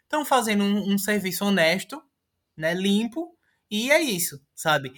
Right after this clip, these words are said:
Eu acho bonito, eu teria um OnlyFans se fosse um no artístico, assim, que eu acho muito bonito, mas não vejo problema com quem, com quem faz qualquer outro tipo de OnlyFans. Eu não pago nenhum, né? Enfim, sou pobre, e também, assim, porque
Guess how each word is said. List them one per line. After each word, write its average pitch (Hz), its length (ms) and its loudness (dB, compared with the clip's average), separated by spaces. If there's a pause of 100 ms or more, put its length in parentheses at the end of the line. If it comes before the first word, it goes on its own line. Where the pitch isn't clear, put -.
(140)
Eu 202 200 4
acho 220 200 2
bonito, 202 360 0
eu 202 100 -2
teria 214 460 2
um 220 160 -2
OnlyFans 196 460 -2
se 220 120 -6
fosse 202 640 -6 (220)
um 190 180 0
no 202 160 4
artístico, 220 540 -2
assim, 156 180 -8
que 165 80 -8
eu 160 60 2
acho 165 180 -4
muito 165 180 -8
bonito, 185 560 -4 (300)
mas 175 380 0
não 202 240 0
vejo 214 320 -2
problema 202 580 -2
com 208 220 -6
quem, 196 720 -2
com 180 180 -10
quem 175 220 -6
faz 165 260 -2
qualquer 175 480 -2
outro 185 240 -6
tipo 165 380 -8
de 160 160 -6
OnlyFans. 156 580 -8 (380)
Eu 180 140 -2
não 233 120 0
pago 170 320 4
nenhum, 180 300 -2 (120)
né? 151 200 -8
Enfim, 165 180 -12
sou 170 240 -10
pobre, 160 560 -2
e 180 160 -8
também, 190 280 -2
assim, 196 240 -2
porque 180 440 -6